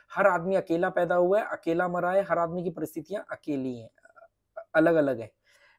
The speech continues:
मैं जिस तरीके से जो जिंदगी जी रहा हूँ, जरूरी नहीं कि आप भी उसी तरीके से जी पाओ, क्योंकि आपकी परिस्थितियां अलग हैं, आप अलग पैदा हुए, आपकी सोच अलग है, आपका सर्कमस्टांसेस अलग है। ये क्या करते हैं, गधे घोड़े, एक, एक सेमिनार ऑर्गेनाइज करेंगे, उसमें सौ पचास लोगों को बिठाएंगे, सबको एक ही बात बोल डालेंगे।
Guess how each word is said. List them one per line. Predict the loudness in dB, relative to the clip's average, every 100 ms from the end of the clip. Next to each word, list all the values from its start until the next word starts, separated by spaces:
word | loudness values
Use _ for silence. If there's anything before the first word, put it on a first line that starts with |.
| -8
मैं | -2 4 4
जिस | 4 2
तरीके | 2 2 2 2
से | 2
जो | 4 4
जिंदगी | 4 0 0
जी | 0 2
रहा | 2
हूँ, | 2
जरूरी | 2 0 -4
नहीं | -4
कि | -2
आप | -2
भी | 0
उसी | -4 -4
तरीके | -8 -6 -8
से | -10
जी | -10 -6
पाओ, | -4
क्योंकि | -4 -2
आपकी | -4 -4 -10
परिस्थितियां | -8 -8 -10 -10 -6
अलग | 0 0 -2
हैं, | -8 _ _ _ _ -4
आप | 0 2
अलग | 2 2 2
पैदा | 0 2
हुए, | 2 2
आपकी | 0 -2 -6
सोच | 0 0 0
अलग | -2 0
है, | 0
आपका | 0 -4 -6
सर्कमस्टांसेस | -8 -8 -8 -6 -6 -4 -4 -2
अलग | -2 -2
है। | -4 _ _ _ -4
ये | 4 6
क्या | 6
करते | 6 4 4
हैं, | 6
गधे | 6 6 6
घोड़े, | 6 8 8
एक, | 8 6 4 6
एक | 6 6
सेमिनार | 0 2 4 6
ऑर्गेनाइज | 4 4 0 2 2
करेंगे, | 2 2 2
उसमें | 0 -4 -8 -16
सौ | -6 -6
पचास | -4 -4 -4 -2
लोगों | -2 0
को |
बिठाएंगे, | 0 0 0 -2
सबको | -2 0 2
एक | 2
ही | 0
बात | -4
बोल | -4 -6
डालेंगे। | -6 -12 -18